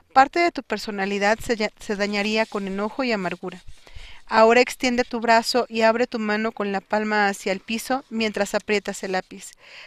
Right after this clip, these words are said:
Aquí está la pregunta. ¿Qué sostiene el lápiz en tu mano? La respuesta es obvia.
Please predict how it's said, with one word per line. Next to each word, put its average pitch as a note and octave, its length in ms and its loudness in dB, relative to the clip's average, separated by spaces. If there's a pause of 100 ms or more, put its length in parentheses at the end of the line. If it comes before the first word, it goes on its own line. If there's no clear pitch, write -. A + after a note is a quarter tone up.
(140)
Aquí A#3+ 560 0
está A3 300 -2
la G3+ 120 2
pregunta. F#3 600 -10 (480)
¿Qué C4+ 120 0
sostiene A3+ 600 -2
el G#3 80 -2
lápiz G3+ 340 -6
en G3+ 80 -6
tu F3 140 -14
mano? F3 280 -10 (600)
La G#3 120 0
respuesta G#3 460 -6
es B3 140 -4
obvia. C4+ 420 -2